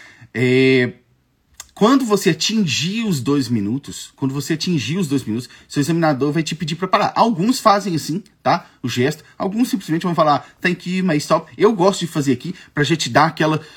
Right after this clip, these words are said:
aquele baque, né? Aquela sensação e você se acostumar um pouco com a estrutura, porque nem todo examinador vai deixar de fazer isso, tá? Então, é, já esteja preparado caso ele te interrompa, assim, é normal. E aqui na parte dois, especificamente,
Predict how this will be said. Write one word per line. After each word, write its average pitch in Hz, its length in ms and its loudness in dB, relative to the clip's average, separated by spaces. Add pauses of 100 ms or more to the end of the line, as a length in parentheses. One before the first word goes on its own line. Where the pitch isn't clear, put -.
(420)
aquele 147 260 2
baque, 123 520 0
né? 143 160 2
Aquela 139 260 -2
sensação 156 500 -2
e 175 40 -2
você 226 280 -2
se 233 120 -4
acostumar 226 480 2
um 214 80 -2
pouco 190 320 -2
com - 100 -6
a - 20 0
estrutura, 190 440 -6
porque - 160 -2
nem 185 180 0
todo 180 220 2
examinador 147 720 0 (420)
vai - 200 4
deixar 170 340 0
de 139 80 -6
fazer 175 220 -2
isso, 147 340 -6 (140)
tá? 143 280 2 (380)
Então, 175 400 0 (400)
é, 151 640 4
já 190 140 2
esteja 208 340 0
preparado 180 640 0
caso 143 200 -2
ele 147 80 0
te 175 120 -4
interrompa, 156 480 -2
assim, 135 240 -2
é - 20 2
normal. 143 960 2
E 131 100 0
aqui 151 200 -2
na 269 120 4
parte - 300 -2
dois, 139 280 0
especificamente, 135 800 -8